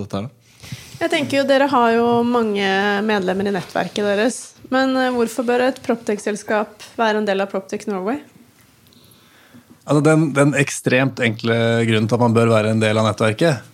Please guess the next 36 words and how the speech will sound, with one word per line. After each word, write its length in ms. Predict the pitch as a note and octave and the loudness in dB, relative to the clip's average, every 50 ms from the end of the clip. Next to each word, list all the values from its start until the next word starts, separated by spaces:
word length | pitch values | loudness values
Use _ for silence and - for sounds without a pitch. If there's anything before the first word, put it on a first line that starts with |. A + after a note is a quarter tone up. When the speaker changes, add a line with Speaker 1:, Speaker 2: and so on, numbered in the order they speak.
| - - | -14 -4
Speaker 3:
er 300 | - A2 G#2+ A2 A#2 A#2 A#2 A2+ | 0 2 2 4 2 2 0 -4
at 220 | G#2+ - - - - | -4 -4 -14 -8 -4
nettverk 640 | A#2+ A#2 A2+ - - - C3 C#3 A#2+ - - - - - - - | -2 -2 -2 -4 -4 0 0 0 0 -2 -8 -16 -18 -20 -10 -4
er 220 | - A#2+ A#2 A#2 A#2 A#2+ | -2 0 0 2 2 0
noe 160 | A#2+ A#2 G#2+ | 0 0 0
av 80 | A2 A2 | 0 -2
det 80 | - - A#2+ | -2 -2 -2
aller 240 | G#2+ G#2+ G#2+ A2+ A2 | -2 -2 -2 -2 -4
viktigste 420 | A2 - A#2 A2 - - B2+ A#2 G#2+ A2 | -4 -6 -10 -12 -8 -6 -6 -6 -4 -4
når 160 | A2+ A2 A2 | -2 -2 -2
du 80 | G#2+ | -4
skal, 400 | - - A#2 A2 A2 G#2+ G#2+ A2 A2 A2 | -4 -4 -2 0 0 0 0 0 0 0
eh, 720 | A2 G#2+ A2 A2 G#2+ G#2+ G#2+ G#2+ G#2+ G#2+ A2 G#2+ - - A2+ A2 A#2 A#2+ | 0 0 0 0 0 0 0 -2 -2 -2 -2 -4 -4 -4 -2 -2 -2 -2
lykkes 400 | A2+ A#2 - - A#2 - - - | -2 -4 -6 -8 -8 -6 -4 -2
med 80 | A2+ | -2
å 80 | A2+ - | -2 0
starte 320 | - G2+ F#2 - - - | -2 -2 -2 -2 -4 -6
og 260 | A2 G#2+ G#2+ G#2+ G#2 G#2 G#2+ | -4 -2 -2 -4 -4 -4 -6
vokse 240 | G#2+ - - - | -8 -10 -10 -8
en 100 | A2 G#2 | -6 -4
bedrift. 380 | G#2+ G#2+ A#2+ A#2+ - - - - - - _ _ _ | -2 -2 -2 -4 -4 -8 -16 -20 -20 -20 _ _ _
Så 160 | - - B2+ B2 A#2+ A#2+ A#2+ A2+ A2+ - - - - - - _ - | -2 0 2 4 4 4 4 2 0 -6 -16 -20 -20 -20 -20 _ -2
du, 80 | D3 C#3+ | 0 0
altså, 240 | C3+ B2 C3+ C3 A#2+ A#2+ | 2 2 2 2 2 2
når, 160 | B2+ C3 C3+ C#3 | 2 4 4 4
når 140 | C#3 C3 - | 4 2 0
du 80 | C#3 | -2
starter 320 | - - D3 A#2 G#2 - A2 | 0 2 2 2 4 2 2
en 80 | A#2+ | 2
bedrift, 240 | C3 D#3 F#3 F3+ - | 4 2 2 0 0
så 80 | - C#3 | -6 0
starter 300 | - C3 G2+ - A2+ A2 | 0 0 0 2 -2 -2
du 80 | G#2 A#2 | -2 -2
på 80 | A#2 | 0
bar 160 | G#2+ A2+ A2+ A2+ | 2 2 2 2
bakke, 380 | - - A#2+ D#3+ F#3 G3 F3+ | 0 0 2 0 0 2 0